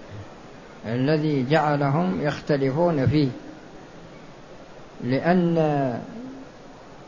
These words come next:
لأن المفسرين،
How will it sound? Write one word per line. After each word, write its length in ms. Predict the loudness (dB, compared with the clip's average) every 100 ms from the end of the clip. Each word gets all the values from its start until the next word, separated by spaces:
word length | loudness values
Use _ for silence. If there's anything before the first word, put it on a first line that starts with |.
| -20 -20 -20 -20 -20 -18 -18 -18 -18 -18 -18 -18 -18 -18 -14 -4
لأن 360 | 0 2 4
المفسرين، 1160 | 4 4 2 2 0 4 4 6 6 6 4 2